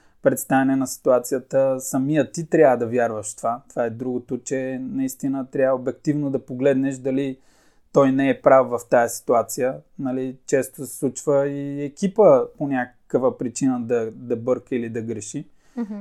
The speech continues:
Speaker 1: Нали, всъщност точно това е баланса, за който ти говориш. Нон-стоп има някакъв баланс. Или вътрешно с екипа, или с самия клиент и, а, инвеститорите на компанията, или, нали, когато си по-скоро в стартираш бизнес,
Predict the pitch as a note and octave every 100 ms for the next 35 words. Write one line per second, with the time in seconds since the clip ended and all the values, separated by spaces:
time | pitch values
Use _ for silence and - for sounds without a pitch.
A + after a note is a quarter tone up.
0 | A3 C#3+ C#3+ C#3+ D#3+ D#3+ D3+ - D3+ D#3
1 | C#3 - D3+ C#3+ C3+ C3+ C#3 B2+ C3 A#2+
2 | A#2+ B2 A#2+ C3 A#2 A2 B2 A#2+ A#2 B2
3 | - C#3+ C#3 C3+ C#3+ C#3 C#3+ C#3 C3+ C3
4 | - - C3 A#2+ A#2+ A#2+ A#2 - C3+ C3+
5 | B2+ C3+ B2+ - - C3+ - - G#2+ D3+
6 | - D3+ D3+ D3+ _ _ _ _ - C#3
7 | C#3+ C#3+ C3+ - B2+ - C3+ C#3+ C#3 -
8 | C3+ C3+ B2+ - B2+ B2 A#2+ A#2 - B2
9 | A#2+ A#2 A2+ A2+ A2+ A2 B2 A#2+ - D3
10 | C#3+ D#3 D3 D3+ D3+ C#3 - C#3 D3 C#3+
11 | C#3+ C3 C#3 C3+ C3 C3 C3 B2+ B2+ B2
12 | - B2+ B2+ B2+ - - C3 B2+ B2 -
13 | - B2+ - B2+ - C3 B2+ A#2+ - C3+
14 | A#2+ - B2+ A#2 A#2 C3 C#3+ C3+ -